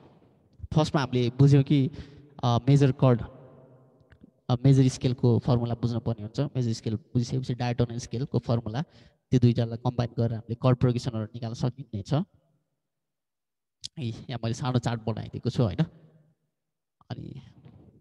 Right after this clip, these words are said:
यो फर्स्ट हाम्रो primary कर्ड्स भयो, त्यहीलाई नै यो skill डिग्रीमा convert हो, numerical नम्बरमा हो। अनि त्यस्तै गरी यो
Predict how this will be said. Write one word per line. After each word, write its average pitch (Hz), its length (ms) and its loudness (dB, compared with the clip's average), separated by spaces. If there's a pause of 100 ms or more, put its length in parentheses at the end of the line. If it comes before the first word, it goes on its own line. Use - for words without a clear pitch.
(520)
यो - 180 -4
फर्स्ट 123 400 -2
हाम्रो 120 280 -6
primary 120 420 -6
कर्ड्स 113 260 -4
भयो, 135 160 0
त्यहीलाई 113 560 -6
नै 110 240 -12
यो 113 140 -4
skill 110 340 -8 (1700)
डिग्रीमा 117 340 -2
convert 117 520 -8
हो, 156 100 0 (460)
numerical 110 420 -6
नम्बरमा 104 320 -8
हो। 156 120 -6 (420)
अनि - 180 -12
त्यस्तै 120 260 -2
गरी 113 180 0
यो - 200 -6